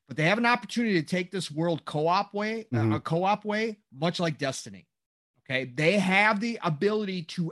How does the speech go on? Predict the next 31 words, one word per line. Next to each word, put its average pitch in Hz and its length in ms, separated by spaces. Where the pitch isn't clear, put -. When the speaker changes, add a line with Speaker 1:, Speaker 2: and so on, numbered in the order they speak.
Speaker 1:
add 180 480
on 180 360
things 131 680
such 190 420
as 196 320
raids, 180 800
such 185 380
as 180 320
different 180 440
kind 175 200
of 165 80
styles 180 640
like 165 300
that, 165 420
where 139 360
co-op 262 720
could 190 280
become 185 580
a 160 120
huge, 180 760
huge 160 600
deal 143 320
in 117 80
Halo. 107 480
Speaker 2:
Yeah, 110 240
I, 113 120
I 120 40
Speaker 1:
Because 165 400
Speaker 2:
can - 80
see 98 100
that. 90 120